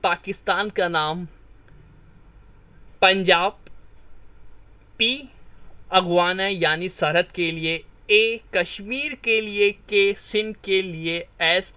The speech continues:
और बलूचिस्तान के लिए, टी ए एन की तारीफ की, का इस्तेमाल करते हुए लफ्ज़ पाकिस्तान का इस्तेमाल किया। तो ये पहली बार हुआ था पाकिस्तान का लफ्ज़ का इस्तेमाल। चौधरी रहमत अली,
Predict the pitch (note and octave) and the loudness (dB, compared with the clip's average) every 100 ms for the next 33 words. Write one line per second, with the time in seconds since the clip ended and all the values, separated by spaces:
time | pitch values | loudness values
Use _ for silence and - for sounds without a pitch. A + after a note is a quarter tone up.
0 | - G3 F#3+ E3 E3+ E3+ - F3+ - D#3+ | 0 2 2 -2 -2 -8 -8 -14 -8 -6
1 | C#3+ E3 D#3+ D#3 D3 C#3+ D3 C#3+ D3 D3+ | -4 -6 -10 -10 -10 -10 -10 -8 -8 -10
2 | - F3+ E3+ E3+ F3 - D3+ D3 D3 - | -8 -8 -6 -10 -12 -4 -4 -4 -8 -4
3 | C#3+ B2+ D#3 - - - - - G#3+ - | -4 -4 -12 -18 -20 -20 -20 -14 -14 -10
4 | - F#3 D#3+ C#3+ C#3+ C#3+ - - - - | 4 6 6 4 -6 -12 -18 -20 -20 -20
5 | - - - - - - - - - - | -20 -20 -20 -20 -20 -10 0 0 0 -6
6 | C#3+ C3+ C#3 C#3+ C#3 - D3+ D3+ F#3 F3 | -2 -2 -4 -4 -4 -4 -4 -2 -4 4
7 | F#3+ B3 - - E3 - D#3 D3 - D3+ | 4 4 -2 -2 -2 -2 -10 -12 -2 -2
8 | C3 D3+ - - - - G#3+ A#3+ - G3 | -2 -8 -14 -20 -14 2 2 2 2 4
9 | E3 C#3 C3 - G2+ - F#3 F#3 F#3+ F3+ | 4 0 -2 -16 -16 -8 -2 -2 0 2
10 | E3+ F3+ E3 D3+ D#3 D#3+ C#3+ C#3 C#3+ - | 2 2 2 2 2 0 -2 -4 -10 -12
11 | - - - - C#3+ E3 - G3+ F#3 G3 | -20 -20 -10 -8 -6 -8 0 4 4 4
12 | F#3 E3 D3+ - - C#3+ - C#3+ C3+ E3 | 0 0 -2 -8 -8 -8 -6 -8 -6 -8
13 | G3+ - A#3 A3 G3 G3+ G3+ F3 D#3 D3 | -8 4 6 6 4 -2 0 0 0 0
14 | D#3 - D3 B2 B2+ | -6 -6 -10 -10 -14